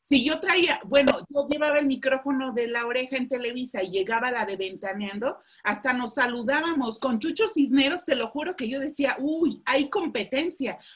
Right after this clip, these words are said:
porque vamos a entrevistar a Vicente Fernández y créeme que hoy hay una competencia, porque respetas al colega, porque le tienes admiración al trabajo, pero hoy en día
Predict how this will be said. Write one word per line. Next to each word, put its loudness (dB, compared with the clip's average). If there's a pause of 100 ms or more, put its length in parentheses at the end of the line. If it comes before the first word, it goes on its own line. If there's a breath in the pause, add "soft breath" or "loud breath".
porque 0
vamos 2
a 0
entrevistar -2
a 0
Vicente -6
Fernández -4
y -10
créeme -4
que -2
hoy -2
hay -4
una -6
competencia, -8 (320 soft breath)
porque -2
respetas -2
al -4
colega, -4
porque -4
le -4
tienes -10
admiración -6
al -8
trabajo, -6 (260 soft breath)
pero 0
hoy -2
en -4
día 2